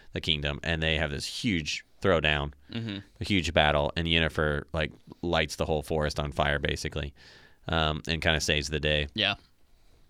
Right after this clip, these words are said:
Speaker 1: I wouldn't say kind of. She
Speaker 2: She
Speaker 1: does sa-,
Speaker 2: did.
Speaker 1: she does save the
Speaker 2: <laughs>
Speaker 1: day.
Speaker 2: Yeah,
Speaker 1: And
Speaker 2: they
Speaker 1: you ho-, and you finally see her, like,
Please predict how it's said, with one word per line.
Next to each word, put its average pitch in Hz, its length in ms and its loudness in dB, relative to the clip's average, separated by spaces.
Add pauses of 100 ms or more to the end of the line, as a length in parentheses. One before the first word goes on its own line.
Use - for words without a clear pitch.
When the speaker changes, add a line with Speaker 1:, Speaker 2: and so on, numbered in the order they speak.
(340)
Speaker 1:
I 104 40 2
wouldn't 85 160 2
say 78 100 0
kind 73 260 0
of. - 200 -2 (180)
She - 180 0
Speaker 2:
She - 80 6
Speaker 1:
does 117 140 2
sa-, - 60 4
Speaker 2:
did. 101 220 2
Speaker 1:
she - 100 4
does 160 180 4
save 76 160 0
the 78 60 -4
Speaker 2:
<laughs> 78 100 -2
Speaker 1:
day. 78 60 0 (260)
Speaker 2:
Yeah, 101 180 2
Speaker 1:
And 110 140 8
Speaker 2:
they 117 40 8
Speaker 1:
you 120 180 10
ho-, 143 100 8
and 113 160 6
you 110 100 4
finally 107 320 8
see 98 240 4
her, 85 200 4
like, 76 360 2